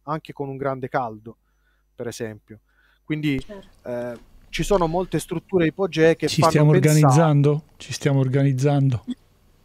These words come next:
Speaker 3: Ci
Speaker 2: Eh.
Speaker 3: stiamo, stiamo facendo una puntata per organizzarci in tal, in tal senso, perché qua se continua così probabilmente dovremo strutturare un altro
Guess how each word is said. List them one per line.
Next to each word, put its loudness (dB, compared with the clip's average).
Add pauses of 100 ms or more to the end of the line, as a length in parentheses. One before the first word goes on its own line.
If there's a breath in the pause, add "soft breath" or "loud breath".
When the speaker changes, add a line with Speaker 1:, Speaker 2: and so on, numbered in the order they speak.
(1700 loud breath)
Speaker 3:
Ci -4 (420 loud breath)
Speaker 2:
Eh. 0
Speaker 3:
stiamo, 0 (440 loud breath)
stiamo 0
facendo 4
una 4
puntata 2
per 4
organizzarci 4
in 4
tal, 0 (100)
in -4
tal -2
senso, -2
perché -4
qua 2
se 0
continua 0
così 2
probabilmente 2 (600 loud breath)
dovremo 4
strutturare 2
un 2
altro 0